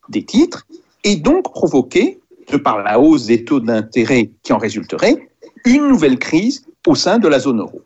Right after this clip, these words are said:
Et en réalité, on voit bien que c'est l'euro, euh, la zone euro, qui est visée par cette réaffirmation par le juge constitutionnel allemand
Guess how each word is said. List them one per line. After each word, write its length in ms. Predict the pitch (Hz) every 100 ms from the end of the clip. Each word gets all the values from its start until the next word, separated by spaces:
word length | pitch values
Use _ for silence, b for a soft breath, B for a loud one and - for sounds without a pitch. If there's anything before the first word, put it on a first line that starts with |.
| _
Et 140 | - 117
en 80 | 123
réalité, 880 | 110 87 85 - - 143 214 285 - _ _
on 160 | 117 117
voit 220 | 113 113
bien 340 | 107 135 240
que 200 | 240 - 120 - -
c'est 300 | - 247 - - _ _ _ -
l'euro, 560 | 202 139 180 277 285 - _ _ _ _ _ -
euh, 240 | 87 87
la 160 | 98 107
zone 240 | 147 160
euro, 340 | 196 277 180 - _
qui 300 | - - 143
est 280 | 185 170 127 95 98 -
visée 600 | 139 151 135 135 180 285 349 - - -
par 160 | - -
cette 420 | - - 190 - - _
réaffirmation 1120 | 107 113 208 190 - 160 151 139 156 131 - _ _ _ -
par 320 | 151 123 -
le 140 | 113 120
juge 280 | 139 214
constitutionnel 760 | - 139 - 135 127 135 127 107
allemand 420 | 98 107 175 269